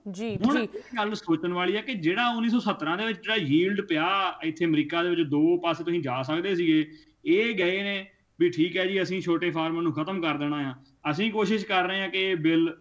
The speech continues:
Speaker 2: ਖਤਮ ਹੋ ਜਾਣ ਤੇ ਅਸੀਂ ਵਾਪਸ right now ਵਾਲੇ ਸਿਸਟਮ 'ਚ ਪੈ
Speaker 1: ਜੀ।
Speaker 2: ਜਾਈਏ, ਪਰ right now ਵਾਲੇ ਸਿਸਟਮ ਦੇ ਵਿੱਚ ਵੀ subsidy and minimum support price ਦੀ ਇਨਕਰੀਜ਼ ਦੀ ਲੋੜ ਆ। ਜੇ ਅਸੀਂ ਕਿਸਾਨਾਂ ਦੀ ਗੱਲ, ਅਹ,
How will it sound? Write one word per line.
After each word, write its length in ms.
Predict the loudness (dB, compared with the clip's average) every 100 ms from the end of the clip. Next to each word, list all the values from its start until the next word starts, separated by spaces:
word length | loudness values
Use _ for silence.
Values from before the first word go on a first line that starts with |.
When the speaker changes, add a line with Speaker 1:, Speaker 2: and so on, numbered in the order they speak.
| -10
Speaker 2:
ਖਤਮ 420 | -6 -2 0 -2 -6 _ 0
ਹੋ 120 | 4 4
ਜਾਣ 240 | 4 2
ਤੇ 80 | 0
ਅਸੀਂ 180 | 2 2
ਵਾਪਸ 440 | 2 0 -2 -4
right 300 | -2 0 -2
now 200 | 0 0
ਵਾਲੇ 140 | 0
ਸਿਸਟਮ 320 | 0 -2 -2 -4
'ਚ 80 | -2
ਪੈ 160 | -2
Speaker 1:
ਜੀ। 100 | 0
Speaker 2:
ਜਾਈਏ, 120 | -2
ਪਰ 160 | 0 -2
right 300 | 0 0 -2
now 240 | -2 -2
ਵਾਲੇ 240 | 0 0 0
ਸਿਸਟਮ 380 | -2 -4 -2 0
ਦੇ 100 | 2
ਵਿੱਚ 300 | 0 0 -2
ਵੀ 300 | 0 2 0 -2
subsidy 440 | -4 -2 -2 0
and 80 | 0
minimum 220 | 0 0
support 480 | -2 0 0 0 0
price 180 | 0 2
ਦੀ 80 | 2
ਇਨਕਰੀਜ਼ 440 | 2 2 2 2
ਦੀ 100 | 2
ਲੋੜ 260 | 2 2 2
ਆ। 180 | 0 -6 -18 -20 -14 0
ਜੇ 220 | 2 2 0
ਅਸੀਂ 220 | -2 -2
ਕਿਸਾਨਾਂ 520 | -2 -2 2 2 2
ਦੀ 160 | 0 0
ਗੱਲ, 260 | 0 0
ਅਹ, 800 | -4 -16 _ _ -2 2 2 0